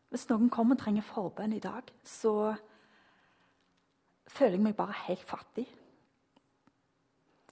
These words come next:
Og jeg har til og med noen ganger, «Åh, jeg håper det ikke kommer noen i dag, Jesus. Jeg er ikke i stand til å be for noen.» Og så har det jo kommet noen da,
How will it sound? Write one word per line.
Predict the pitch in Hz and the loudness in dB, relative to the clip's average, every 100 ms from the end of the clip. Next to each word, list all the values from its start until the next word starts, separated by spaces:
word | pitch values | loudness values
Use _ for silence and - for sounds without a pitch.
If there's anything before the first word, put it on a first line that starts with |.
| - _ _ _ _ _ - | -20 _ _ _ _ _ -8
Og | 214 | -6
jeg | |
har | 214 202 | -6 -6
til | - 196 | -4 0
og | |
med | 214 185 | 0 0
noen | 175 175 | -2 -2
ganger, | 185 185 - - | -4 -6 -8 -10
«Åh, | 208 - - - _ | -10 -12 -20 -20 _
jeg | 214 - | -6 -4
håper | 185 - 208 | -6 -6 -8
det | 190 | -8
ikke | - - | -10 -8
kommer | 185 226 302 | -2 0 0
noen | - 196 | -2 -6
i | 196 | -8
dag, | - - | -8 -12
Jesus. | - - - - - - _ _ _ - | -14 -16 -18 -18 -20 -20 _ _ _ -20
Jeg | - - - - _ _ _ _ - | -20 -18 -20 -20 _ _ _ _ -12
er | 226 208 | -4 -4
ikke | - | -4
i | - | -4
stand | 160 165 | -2 -2
til | 170 | -4
å | 143 | -4
be | - | -6
for | - 311 | -4 -2
noen.» | 190 - 185 - _ _ _ _ _ _ _ _ _ _ _ _ _ _ _ _ _ _ _ - _ _ _ _ _ _ _ _ _ _ _ _ - | -2 -6 -12 -14 _ _ _ _ _ _ _ _ _ _ _ _ _ _ _ _ _ _ _ -20 _ _ _ _ _ _ _ _ _ _ _ _ -10
Og | |
så | - 214 | -6 -4
har | 190 | -2
det | 202 | -4
jo | 196 | -2
kommet | 277 - | -4 -2
noen | 165 156 170 | -6 -4 -6
da, | - | -8